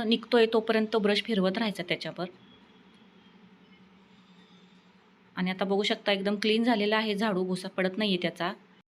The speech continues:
तर मग सगळ्या टिप्स कशा वाटल्या सांगा.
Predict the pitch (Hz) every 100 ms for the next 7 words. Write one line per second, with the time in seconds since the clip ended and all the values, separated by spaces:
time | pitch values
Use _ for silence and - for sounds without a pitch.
0 | _ _ _ _ _ _ _ _ _ _
1 | _ _ _ _ - _ - - - _
2 | _ _ - 226 247 247 233 214 220 247
3 | - 226 220 233 226 240 233 240 240 202
4 | 190